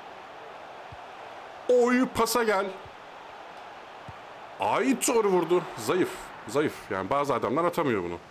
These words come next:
Harika. Roberto. Roberto be! Yokluyoruz. Konferans Ligi'ndeki seyircilere güzel bir maç izletiyoruz şu an.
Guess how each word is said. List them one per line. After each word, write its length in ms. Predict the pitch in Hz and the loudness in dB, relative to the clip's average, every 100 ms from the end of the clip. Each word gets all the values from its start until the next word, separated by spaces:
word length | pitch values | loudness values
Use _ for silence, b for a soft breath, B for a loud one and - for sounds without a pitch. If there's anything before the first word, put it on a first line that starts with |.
| - - | -10 0
Harika. 480 | 160 165 160 95 - - - - - - - - - - - - - - - - 98 | 2 2 0 -2 -6 -14 -20 -20 -20 -20 -20 -20 -20 -20 -20 -20 -20 -20 -20 -14 -4
Roberto. 720 | 87 98 147 151 139 90 78 - - - - - - - - - - - - - - - - - - 135 139 | 0 2 0 0 0 0 -2 -8 -20 -20 -20 -20 -20 -20 -20 -20 -20 -20 -20 -20 -18 -18 -20 -18 -6 -2 4
Roberto 1400 | 156 160 185 262 240 - - - - - - 302 285 240 | 4 4 4 2 0 -8 -16 -16 -16 -10 0 4 4 6
be! 800 | 226 196 156 151 135 120 117 113 | 6 6 4 4 4 2 2 4
Yokluyoruz. 680 | 190 190 247 302 269 196 - | 2 2 4 4 6 4 4
Konferans 600 | 190 202 247 254 269 240 | 2 2 4 4 2 2
Ligi'ndeki 380 | 208 208 190 185 | 2 4 4 2
seyircilere 640 | - 269 277 208 214 311 | 4 6 6 4 2 4
güzel 340 | 233 214 226 233 | 4 4 4 4
bir 60 | |
maç 220 | 226 220 | 4 4
izletiyoruz 480 | 208 165 151 143 120 | 2 2 2 2 2
şu 200 | - | 2
an. 60 | 110 | 0